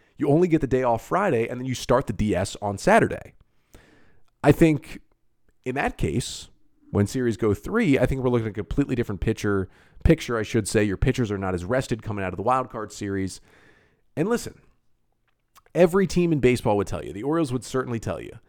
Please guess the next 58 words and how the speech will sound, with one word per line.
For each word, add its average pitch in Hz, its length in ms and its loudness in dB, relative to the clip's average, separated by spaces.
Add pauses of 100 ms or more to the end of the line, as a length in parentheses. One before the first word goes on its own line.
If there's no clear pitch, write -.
(320)
they 147 200 2
prefer 131 480 0
getting 110 220 0
those 92 180 -4
five 127 260 2
days 127 220 2
of 107 80 0
rest, 95 280 0 (120)
resetting 127 420 -2
the 120 80 -4
rotation, 95 720 -4 (260)
getting 135 240 2
the 139 60 6
bullpen 113 440 4
rested, 95 500 -2 (200)
getting 139 240 4
the 127 60 4
hitters 117 300 0
a 107 40 2
breather, 101 380 0
get 123 240 -2
the, 120 80 6
you 110 160 -2
know, 95 160 -8
everybody 127 580 2
is 90 80 2
banged 98 380 -2
up 92 160 -2
by 90 100 2
the 90 140 0
end 92 100 -2
of 90 60 -4
a 85 60 -6
hundred 90 260 -10
sixty-two 95 340 -6
game 90 220 -6
season. 90 280 -6
Those 107 140 -10
five 113 240 0
days 110 180 4
off 104 220 0
can 113 100 -2
be 101 120 -2
huge 139 340 -2
for 101 120 -8
your 87 100 -6
health, 135 260 2
for 120 80 -8
your 92 100 -4
body, 117 360 4
for 107 100 -8
your 92 120 -8
recovery, 117 540 2 (260)
for 151 180 2
everything. 156 400 4
Like, 92 160 -8 (100)
every 165 380 4
team 104 480 0